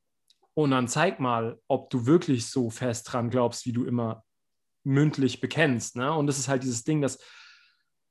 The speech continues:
ich denke mir, ganz viele Leute, die hören sowas und denken sich, „Oh, Leute, ihr versteht nicht, was bei mir im Leben los ist.“ So dieses, dieses Gefühl von, äh, leichter gesagt als getan. Und da will ich nur sagen, „Nee, ich verstehe das.“ Das ist,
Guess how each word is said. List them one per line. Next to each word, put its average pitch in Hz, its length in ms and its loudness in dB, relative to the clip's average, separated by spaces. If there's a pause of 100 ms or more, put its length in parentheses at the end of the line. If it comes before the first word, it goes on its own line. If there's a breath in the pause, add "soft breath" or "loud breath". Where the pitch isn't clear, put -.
(880)
ich 143 100 -2
denke 185 240 6
mir, 170 80 4
ganz 170 200 4
viele 160 160 2
Leute, 156 260 4
die 135 100 -2
hören 160 220 0
sowas 156 340 0
und 135 140 0
denken 143 200 -2
sich, 131 220 -8
„Oh, 117 260 -2
Leute, 120 220 0
ihr 127 80 -2
versteht 143 400 -2
nicht, 123 160 -2
was 127 160 -2
bei 127 80 -2
mir 123 180 2
im 117 100 0
Leben 113 320 -2 (200)
los 113 260 -6
ist.“ - 200 -12
So 120 100 -2
dieses, 117 320 -4
dieses 113 280 -6
Gefühl 131 280 0
von, 127 600 0
äh, 170 220 -6
leichter 147 460 4
gesagt 135 460 0
als - 220 -8
getan. 131 360 2
Und 123 80 2
da 117 140 0
will 131 80 4
ich 135 120 -2
nur 131 100 0
sagen, 127 300 2
„Nee, 135 100 0
ich 123 100 -8
verstehe 147 420 0
das.“ 135 300 2
Das - 200 -8
ist, - 280 -12